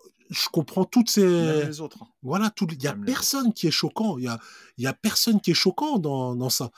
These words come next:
Speaker 1: Chacun vit, euh, tel qu'on, la vie de, du western tel qu'on l'imagine.
Speaker 2: Ouais, mais on cherche pas, on cherche pas, euh, enfin, tu sais, toi et moi, on cherche pas spécialement à être choqué par un film.
Speaker 1: Mm.
Speaker 2: Mais c'est pour,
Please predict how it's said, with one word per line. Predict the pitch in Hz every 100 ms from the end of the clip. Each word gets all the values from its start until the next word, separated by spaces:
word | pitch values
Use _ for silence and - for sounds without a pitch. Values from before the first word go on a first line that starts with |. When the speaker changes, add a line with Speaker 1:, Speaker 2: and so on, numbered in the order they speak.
| - -
Speaker 1:
Chacun | - 175 - 220
vit, | 156 190 240 233
euh, | 170 156 147
tel | 139 - 202 196
qu'on, | 160 156 143 _ _
la | 139 151
vie | 135 202
de, | 165 147
du | 131 135 143 143
western | 139 - 175 185
tel | - 135
qu'on | - 123 123 120
l'imagine. | 113 110 107 92 104
Speaker 2:
Ouais, |
mais | 131 117
on |
cherche | 107 127 -
pas, | 156 147 123
on | 104 98 95 98
cherche | 95 110 -
pas, | - 131
euh, | 120 98 98 95 95 -
enfin, | - 92 90 113 113
tu | 117 113
sais, | - 113
toi | 135 139
et | 120
moi, | 143
on | 120
cherche | - 117 -
pas | 117
spécialement | - 98 - 98 107
à | 101
être | 95
choqué | - 101 - 113
par | - 90
un | 208
film. | - 175 _ _ -
Speaker 1:
Mm. | 233 214 - - - -
Speaker 2:
Mais | 110 113 -
c'est | - 156
pour, | 113 135